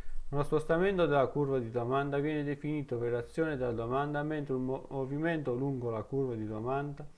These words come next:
è descritto come variazione della quantità di domandata. Produrrà uno spostamento del primo verso destra, l'aumento del livello del reddito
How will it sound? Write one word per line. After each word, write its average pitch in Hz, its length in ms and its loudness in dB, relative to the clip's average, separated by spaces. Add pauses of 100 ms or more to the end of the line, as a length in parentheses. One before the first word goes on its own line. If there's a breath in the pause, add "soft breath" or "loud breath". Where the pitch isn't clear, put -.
(600 loud breath)
è - 80 -6
descritto 170 560 2
come 160 240 2
variazione 131 480 0
della 135 220 0
quantità 131 480 0
di 123 340 -4
domandata. 110 720 -4
Produrrà 143 460 0
uno 151 140 0
spostamento 135 600 -2
del 117 100 -2
primo 127 280 -4
verso 117 280 -2
destra, 160 340 0
l'aumento 131 360 -2
del 147 140 -2
livello 151 460 -2
del 156 220 -6
reddito 120 640 -6